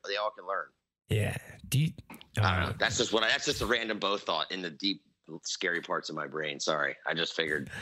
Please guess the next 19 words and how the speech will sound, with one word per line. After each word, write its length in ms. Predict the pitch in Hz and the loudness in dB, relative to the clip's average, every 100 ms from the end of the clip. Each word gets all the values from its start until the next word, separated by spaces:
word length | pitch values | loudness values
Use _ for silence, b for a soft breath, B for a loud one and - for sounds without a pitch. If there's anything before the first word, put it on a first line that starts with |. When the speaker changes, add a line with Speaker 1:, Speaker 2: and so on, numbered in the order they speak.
| 101 | 2
Speaker 1:
live 200 | 98 95 | 2 2
your 100 | 87 | 2
life 280 | 85 82 | 2 2
not 180 | 87 85 | 2 0
to 60 | - | 0
be 140 | 82 | -2
memed. 400 | 85 87 78 67 - - _ - - - - - - - - | 0 -2 -2 -6 -12 -16 _ -20 -14 -12 -12 -14 -14 -10 2
Speaker 2:
Do 100 | 117 | 4
you 80 | 113 | 6
think 180 | 139 139 | 4 4
they 180 | 131 B B B B | 4 B B B B
Speaker 1:
And 140 | - 127 | 2 2
if 100 | 120 | 4
you're 100 | 123 | 4
gonna 200 | 135 139 | 4 4
be 140 | 117 | 2
memed, 500 | 92 95 92 87 - | 0 0 -2 -6 -4
be 180 | 104 107 | 2 4
memed, 540 | 98 101 95 85 - | 4 2 2 0 -4